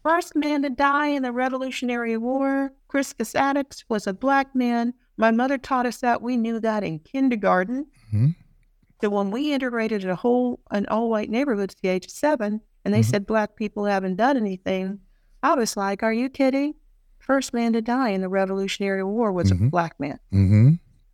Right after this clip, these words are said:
Speaker 1: No f-, first man to perform open heart sh-, surgery, Doctor Charles Drew was a black man.
Speaker 2: Mm-hmm.
Speaker 1: Because you don't know doesn't mean it didn't happen. And if you're willing to listen, I'll tell you what it is.
Speaker 2: Yeah,
Speaker 1: Well, I'm
Speaker 2: exactly.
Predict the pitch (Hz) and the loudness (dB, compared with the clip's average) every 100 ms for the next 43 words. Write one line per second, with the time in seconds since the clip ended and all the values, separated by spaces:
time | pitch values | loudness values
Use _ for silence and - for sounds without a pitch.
0 | _ - 190 220 214 - _ _ - 226 | _ -8 -4 -4 -6 -14 _ _ -2 0
1 | 262 - 247 240 240 226 - 240 226 226 | 0 0 2 2 -2 -6 -2 0 2 0
2 | 233 220 226 226 - - - - 262 262 | -2 -2 -2 -4 -10 -14 -4 0 0 0
3 | 180 170 _ 196 190 - 196 240 226 226 | -6 -8 _ 0 0 -2 -4 0 2 0
4 | - - 269 202 180 185 196 190 226 247 | -6 -2 -2 0 -4 -4 -2 0 0 0
5 | - 175 156 151 _ - 185 113 247 254 | -2 -4 -6 -8 _ 2 4 6 4 2
6 | 254 247 240 226 190 214 240 202 196 202 | -2 -2 0 -2 0 2 2 2 0 -2
7 | 208 208 214 196 208 196 208 226 220 180 | -2 -2 -2 0 -2 -2 0 0 -2 -6
8 | - _ - 185 185 - - 160 175 175 | -8 _ -6 -4 -4 -8 -10 -4 -4 -2
9 | 208 233 226 220 302 - 214 190 185 202 | 0 0 0 0 0 -2 -4 -6 -4 -2
10 | 202 190 185 185 175 160 160 _ _ _ | 0 0 -2 -4 -6 -10 -16 _ _ _
11 | _ _ _ - 139 208 175 139 190 285 | _ _ _ 2 6 6 6 6 6 6
12 | 226 95 | 4 2